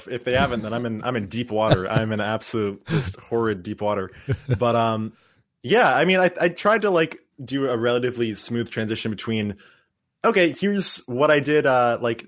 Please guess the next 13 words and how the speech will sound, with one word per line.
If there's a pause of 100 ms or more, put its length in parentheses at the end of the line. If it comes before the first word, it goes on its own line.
(400)
ten
years
ago.
Here's
something
that
happened
to
me,
like,
five
years
ago.